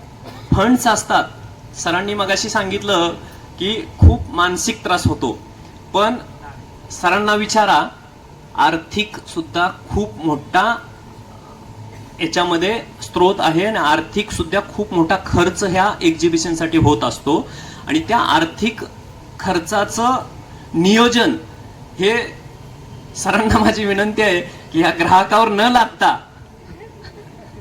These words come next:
सर्व सामान्य लोकांच्यावर न लादता ते तुमच्या प्रॉफिटमधून करावं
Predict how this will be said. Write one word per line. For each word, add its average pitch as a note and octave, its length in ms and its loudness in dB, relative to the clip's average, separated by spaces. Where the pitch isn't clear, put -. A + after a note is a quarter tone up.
सर्व F#3+ 400 -2
सामान्य F#3 720 0
लोकांच्यावर F#3+ 580 0
न F#3 120 -2
लादता F#3+ 480 4
ते G3 200 -6
तुमच्या F3 360 -6
प्रॉफिटमधून F#3+ 760 -2
करावं F3+ 460 4